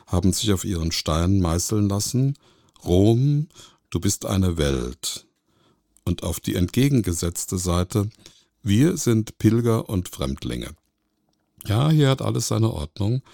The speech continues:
und eins steht zum anderen in pointierter Beziehung. August Goethes Kopf ist in Bronze gegossen, Wilhelm Weiblingers Antlitz in Stein gemeißelt. Goethes Sohn liegt unter breitblättrigen Callas,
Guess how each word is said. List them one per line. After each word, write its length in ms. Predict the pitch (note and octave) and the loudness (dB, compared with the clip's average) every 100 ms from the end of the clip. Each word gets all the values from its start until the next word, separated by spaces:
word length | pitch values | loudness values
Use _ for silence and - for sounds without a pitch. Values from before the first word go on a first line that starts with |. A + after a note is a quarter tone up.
| - _ | -20 _
und 180 | - - | -10 -2
eins 240 | G2 A#2+ | 0 0
steht 240 | - A2+ - | -2 -4 -4
zum 220 | - - | -8 -4
anderen 420 | F2 F#2 G2 G2+ | -2 0 0 -2
in 200 | F#2+ D#2+ | -2 -6
pointierter 640 | - D2 D2 - F#2 - F2+ | -6 -6 -6 -2 -2 0 -4
Beziehung. 600 | F2 - - C2+ - - - _ _ - _ _ _ _ _ _ | -4 -6 -6 -6 -8 -14 -18 _ _ -20 _ _ _ _ _ _
August 680 | E2 F#2+ G2+ B2 - - - | 0 2 2 0 -2 -8 -6
Goethes 600 | - G2 - A#2+ - - - | -2 0 -2 -6 -6 -8 -6
Kopf 680 | B2+ - - - - - - | -6 -6 -10 -10 -12 -14 -6
ist 260 | G2+ - E2+ | -6 -4 -6
in 180 | D2+ | -8
Bronze 460 | C#2+ C#2+ E2 F#2+ F2 | -6 -4 -2 -2 -4
gegossen, 680 | D#2 C#2 C#2+ D#2+ A2 B2 B2+ _ _ - _ _ _ | -8 -8 -6 -6 -4 -4 -6 _ _ -20 _ _ _
Wilhelm 420 | A#2 A2+ G#2+ G2+ | 4 6 4 4
Weiblingers 760 | D2+ - - G#2 A2 A2 - - | 2 -2 -2 0 0 0 -4 -2
Antlitz 760 | G#2 G#2 - G#2 - - - | -2 -2 -4 -4 -4 -10 -8
in 120 | - | -8
Stein 340 | - - C#2 D#2+ | -6 -2 0 0
gemeißelt. 720 | F2 E2+ D2+ C2+ - - - - - _ | 0 -2 -4 -6 -10 -12 -18 -20 -20 _
Goethes 340 | - G2 F2+ - | -8 -4 -4 -2
Sohn 220 | D#2+ E2+ | -2 -2
liegt 220 | F#2 - | -4 -6
unter 220 | F2+ D#2 | -6 -6
breitblättrigen 1080 | D2+ - E2 - - D2+ - E2 - C#2+ D2 | -8 -6 -6 -8 -10 -10 -8 -10 -10 -12 -10
Callas, 560 | - E2+ D#2+ C#2+ - | -4 -2 -2 -4 -8